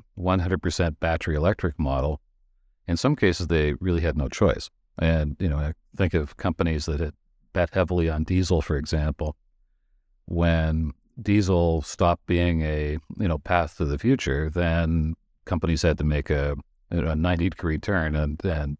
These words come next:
choose a technology. And they've gone all in on, on battery electric. In our case, for as long as I've been with Toyota, we've been bringing hybrid technology to the fore. Uh, but even before that,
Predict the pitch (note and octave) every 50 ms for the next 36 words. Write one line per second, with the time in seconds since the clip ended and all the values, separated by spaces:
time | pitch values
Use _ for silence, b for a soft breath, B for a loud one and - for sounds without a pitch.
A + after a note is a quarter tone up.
0 | _ - - - D#2+ D2 G#2 - - C#2+ - E2+ E2 E2+ F2+ F2 F2 D#2 - D2+
1 | D2+ - _ _ _ _ _ _ _ _ _ _ - B2+ A#2+ G2 G#2+ G2 F#2 F#2
2 | F2 E2+ D#2+ D#2 D#2 D#2 D#2 D#2 D2+ D2 C2+ - _ - E2+ D#2+ D2+ - D#2+ D2+
3 | D2+ - D#2 C#2 D2+ D#2+ E2 D#2 - C#2+ - _ _ _ _ _ _ _ _ _
4 | _ _ _ _ _ _ _ _ - G2 F#2 G2+ A2+ - - - D#2 C#2+ E2 F#2
5 | - - - - - D2+ D2 D2+ D#2 D#2 D#2 D2+ D2+ D2+ D2+ D2+ D2+ D2 - _
6 | _ - - E2 D2 D#2 F#2 F#2 F#2 F2+ E2+ D2 D2+ D#2+ G#2 A#2+ A#2 G2 D2+ C#2
7 | C#2+ - - D2+ C#2 B1+ D2 E2 E2+ D#2+ D#2+ E2 E2 - - - E2+ D#2+ D#2 D2
8 | C#2+ - - E2+ E2 D#2+ D2+ D2 C#2+ - _ _ _ - - E2 E2+ E2 F2 F2
9 | - - F2+ F2+ - F#2 F2+ F2+ F2+ F2+ F2+ F#2+ F2 D#2 E2 D#2 D#2 - - F2+
10 | F2+ F2+ F2+ F2+ E2+ E2 - - _ - E2+ E2 E2 D#2 G2+ G#2 B2+ B2 A2 F#2
11 | E2 D2 - - G2 G#2 C3+ C#3 F#2+ C#2 C#2 D2 D#2+